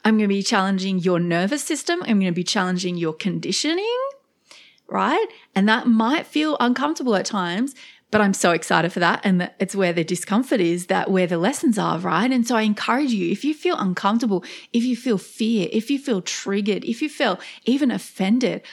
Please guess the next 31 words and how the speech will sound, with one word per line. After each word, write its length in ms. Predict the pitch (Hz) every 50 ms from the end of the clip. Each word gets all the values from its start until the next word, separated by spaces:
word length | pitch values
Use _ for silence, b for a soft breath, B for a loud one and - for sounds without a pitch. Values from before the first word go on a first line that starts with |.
| B B B -
I 120 | 196 240
encourage 600 | 294 330 370 349 - - - 175 185 220 240 208 226
you 100 | 220 208
to 60 | 190
lean 440 | 185 170 170 175 185 185 180 175 - - -
in, 380 | 185 180 170 165 - - 214
because 400 | 196 202 - - 190 180 170 170
this 280 | 185 226 240 269 254 -
is 140 | 262 220 196
the 100 | 185 175
time. 520 | - - 233 - 196 180 170 160 160 160 151 -
This 260 | 208 214 247 240 -
is, 220 | 285 254 220 220 - B B B B B - -
this 300 | 190 190 226 254 - 302
is 240 | 285 247 214 190
the 200 | 180 190 180 - -
signal 640 | - - - - - 240 240 226 240 226 214 185 175
that 140 | 165 185 170
you 180 | 196 208 233 233
have 240 | 233 190 180 190 - _ -
exited 560 | 196 202 233 226 233 254 262 233 208 180 165 180
your 140 | 175 170
comfort 520 | 165 - - 190 185 220 - 277 285 277 -
zone 320 | 311 302 311 330 349 392 392 B B B B B -
and 140 | 214 208
you're 120 | 202 196 185
now 360 | 180 180 180 180 180 180 190
in 100 | 190 180
that 220 | 175 165 - -
growth 420 | 175 - 185 180 180 170 165 165 -
zone. 480 | - - 175 165 160 156 160 165 -